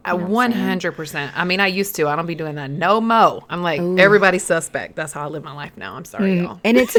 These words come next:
Speaker 2: and it's,
Speaker 1: <laughs>
Speaker 2: I, you do it in a healthy way. People, she really
Speaker 1: Yeah.
Speaker 2: is healthy
Speaker 1: I
Speaker 2: about it.
Speaker 1: do. I believe in
Speaker 2: Um,
Speaker 1: people. <laughs>
Speaker 2: Truly. Uh, but I think that someone like myself, where if I'm living off assumptions,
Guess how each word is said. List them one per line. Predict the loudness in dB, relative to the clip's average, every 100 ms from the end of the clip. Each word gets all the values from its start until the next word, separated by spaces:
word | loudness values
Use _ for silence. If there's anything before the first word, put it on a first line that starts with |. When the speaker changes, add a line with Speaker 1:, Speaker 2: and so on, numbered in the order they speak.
| 2
Speaker 2:
and | 2 2
it's, | 0 4 4
Speaker 1:
<laughs> |
Speaker 2:
I, | 6 2 0 -4
you | 2 2
do | 4 2
it | 2
in |
a | -2
healthy | -6 -6 -6
way. | -6 -6 -4
People, | -2 -2
she | -4 -2
really | 0 0 -2
Speaker 1:
Yeah. |
Speaker 2:
is | -4
healthy | -8 -2 4
Speaker 1:
I | 4
Speaker 2:
about | 4
it. |
Speaker 1:
do. | -2 -2
I | 0 0
believe | 4
in | 4
Speaker 2:
Um, | 4 0
Speaker 1:
people. | -6 -10 -14 _ _
<laughs> | -12 -4 -6 -2 -4 -2 -4 -6 -8
Speaker 2:
Truly. | -2 0 0 -4 -8 _
Uh, | -2 -2
but | -2 -6 -6
I | -6
think | -6 -6 -6
that | -6 -4 -4 -8 _ -20
someone | -16 -8 -6 -6
like | -8 -8
myself, | -12 -8 -6 -6 -8
where | -6 -4 -4 -6 -10 -20 -20 _
if | -8 -4
I'm | -4 -4
living | -8 -8 -8
off | -8 -12
assumptions, | -10 -8 -8 -8 -10 -12 -14